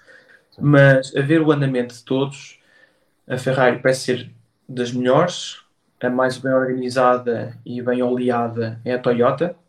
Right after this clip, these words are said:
Speaker 2: e faz sentido também, tem os pilotos já há seis, seis anos, todos a, a trabalhar em conjunto, e mesmo a equipa funciona com um nível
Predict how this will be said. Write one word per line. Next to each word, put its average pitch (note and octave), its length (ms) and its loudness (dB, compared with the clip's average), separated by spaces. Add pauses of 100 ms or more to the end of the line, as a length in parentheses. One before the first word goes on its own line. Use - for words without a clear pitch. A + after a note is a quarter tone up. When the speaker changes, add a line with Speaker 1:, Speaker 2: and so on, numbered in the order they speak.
Speaker 2:
e - 120 -8
faz B2 220 0
sentido A#2 360 -6
também, A#2 400 -6
tem A#2 100 -6
os A#2 100 -6
pilotos A#2 440 -2
já A2+ 400 -2
há A2+ 160 -8
seis, A#2 640 -2
seis A#2+ 240 0
anos, A#2 420 -2
todos C3 220 -2
a, A#2+ 220 -6
a A#2+ 40 -4
trabalhar B2 380 0
em A#2 100 -2
conjunto, B2 560 -4 (300)
e - 40 0
mesmo D#3 260 4
a - 20 4
equipa C3 400 -2
funciona B2 440 -2
com C3 200 -2
um B2 240 -2
nível A#2 460 -2